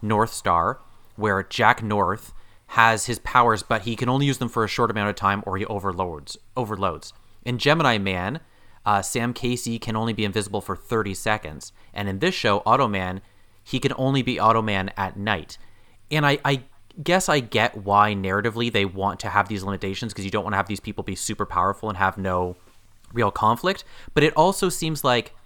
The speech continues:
is this necessary? Isn't there another way of doing things other than having him only be able to be Automan at night? Doesn't that seem to be a limit for limit's sake?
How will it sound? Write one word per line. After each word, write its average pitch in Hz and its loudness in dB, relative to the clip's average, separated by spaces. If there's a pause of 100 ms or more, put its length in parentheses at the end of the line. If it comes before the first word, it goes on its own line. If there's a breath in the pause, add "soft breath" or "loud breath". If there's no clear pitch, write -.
(420)
is 147 0
this 196 -2
necessary? 208 -2
Isn't 170 0
there 196 2
another 131 4
way 143 4
of 127 -2
doing 135 -2
things 147 -4
other 123 0
than 127 0
having 117 0 (180 soft breath)
him 120 -2
only 123 0
be 120 -2
able 117 2
to 113 -8
be 107 -4
Automan 113 0
at 104 -6
night? 107 -6
Doesn't 135 -4
that 131 -2
seem 170 -4
to 139 0 (260 soft breath)
be 127 2
a 110 0
limit 110 -4
for 104 -2
limit's 104 -6
sake? 202 -6